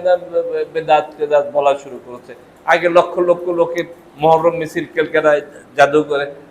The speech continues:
লক্ষ লক্ষ লোকের মিছিল হয়েছে, এইভাবেই মুসলমানদের মহরম মিছিল হয়েছে, ঢাকায় হতো।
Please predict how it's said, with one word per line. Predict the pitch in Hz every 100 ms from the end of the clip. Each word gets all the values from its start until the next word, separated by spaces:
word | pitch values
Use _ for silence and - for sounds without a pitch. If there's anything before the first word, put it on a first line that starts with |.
| -
লক্ষ | 165 - 185
লক্ষ | 175 175
লোকের | 170 160 156 151 131
মিছিল | 131 139 170 160
হয়েছে, | 156 143 - 120 - -
এইভাবেই | 139 143 165 180
মুসলমানদের | 175 151 156 143 147 143 143 139
মহরম | 131 131 135 135
মিছিল | 123 - 143 131
হয়েছে, | 123 123
ঢাকায় | 127 131 143 131
হতো। | 123 -